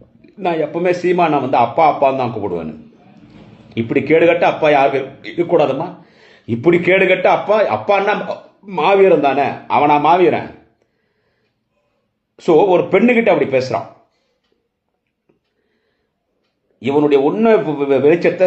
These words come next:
சாயத்தை வெளுத்துட்டாரு பிரபாகருடைய அண்ணன் மகன். அவனை, அவரை பார்த்து எப்படியா பையன்றான்? பிரபாகரனுடைய அண்ணன் மகனை பார்த்து தேவடியா பையன் சொன்னவன், நாளைக்கு பிரபாகரனை சொல்ல மாட்டான்றது என்ன நிச்சயம்?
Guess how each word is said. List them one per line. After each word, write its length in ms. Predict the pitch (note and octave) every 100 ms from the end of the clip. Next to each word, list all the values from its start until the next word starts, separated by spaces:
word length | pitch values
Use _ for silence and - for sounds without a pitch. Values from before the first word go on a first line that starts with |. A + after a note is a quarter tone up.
| F3
சாயத்தை 380 | D#3 G3 F#3+ D#3
வெளுத்துட்டாரு 460 | D#3+ D#3+ D#3 A2 - - _ _ _ _ _ -
பிரபாகருடைய 440 | C3 F3 D#3 C#3+
அண்ணன் 200 | B2+ D#3+
மகன். 240 | D3 A#2+ G#2
அவனை, 260 | D3 E3+
அவரை 240 | B2 D#3+ E3+
பார்த்து 240 | E3 E3
எப்படியா 180 | C#3+ C#3
பையன்றான்? 460 | A#2 G2 E2 D#2 - _ _ _ _ _ _ _ _ _ _ _ _ _ _ _ - - - - - _
பிரபாகரனுடைய 880 | A#2 C#3+ A#3 B3+ C4+ C4 B3+ B3 A3
அண்ணன் 380 | E3+ A3+ C4+ C4
மகனை 560 | G3+ - - G#3+ A3 G#3+
பார்த்து 300 | G3+ - F#3+
தேவடியா 340 | - G3 G3
பையன் 240 | F#3 F3 D#3
சொன்னவன், 340 | B2 A2 D3
நாளைக்கு 260 | F#3 F#3+ F3
பிரபாகரனை 540 | F#3 C4 D4+ D4+ C#4
சொல்ல 220 | A#3+ A#3+ A#3+
மாட்டான்றது 400 | A#3+ A3 A3+ A3
என்ன 200 | A3 A#3
நிச்சயம்? 480 | A3+ A#3 A#3+ C#4+